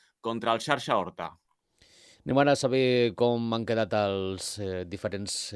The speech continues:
Speaker 2: equips de voleibol en resultats de segona divisió masculina i femenina.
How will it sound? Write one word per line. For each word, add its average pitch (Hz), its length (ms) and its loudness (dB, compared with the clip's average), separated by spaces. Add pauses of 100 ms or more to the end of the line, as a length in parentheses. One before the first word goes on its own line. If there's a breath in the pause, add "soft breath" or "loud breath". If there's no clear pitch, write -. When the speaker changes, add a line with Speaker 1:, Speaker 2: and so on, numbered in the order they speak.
(120)
Speaker 2:
equips 87 320 -10
de 98 80 0 (320)
voleibol 110 560 4
en 110 100 0
resultats 107 480 -2
de 113 80 2
segona 110 320 -2
divisió 107 300 0
masculina 139 400 -2
i - 20 -10
femenina. 98 540 -4